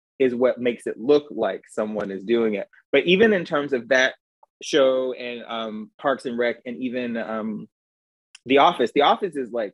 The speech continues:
for a while, that was my depression show. If I was ever, like, in a dark space, that is the show that I'll watch a million times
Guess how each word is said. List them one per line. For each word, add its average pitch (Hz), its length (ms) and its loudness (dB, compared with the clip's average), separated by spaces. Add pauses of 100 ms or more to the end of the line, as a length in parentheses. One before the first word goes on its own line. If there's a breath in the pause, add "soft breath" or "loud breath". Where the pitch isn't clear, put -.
(160)
for 139 80 -2
a 127 100 0
while, 147 220 2
that 143 160 -2
was 127 100 -10
my 120 120 -10
depression 101 500 -10
show. 78 200 -12
If - 100 -18
I 127 80 0
was 120 140 0
ever, 135 260 2
like, 123 220 0
in 117 100 -6
a 107 200 -4 (380)
dark 139 260 4
space, 160 360 2 (120)
that 131 160 0
is 123 100 -6
the 123 100 -14
show 123 280 0
that 120 120 -2
I'll 113 160 0
watch 117 220 -2
a 113 40 -8
million 117 320 -6
times 120 540 -4